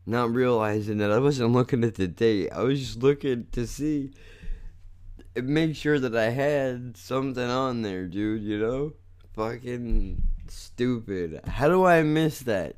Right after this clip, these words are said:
This is like the, I'm sorry to the three people that clicked on it immediately. I have no idea how long it was alive for.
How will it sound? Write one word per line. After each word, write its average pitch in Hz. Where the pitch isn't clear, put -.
This -
is 135
like 151
the, 135
I'm 143
sorry 139
to 123
the 101
three 110
people 110
that 98
clicked 113
on 110
it 110
immediately. 107
I 82
have 98
no 101
idea 98
how 95
long 95
it 65
was 90
alive 85
for. 110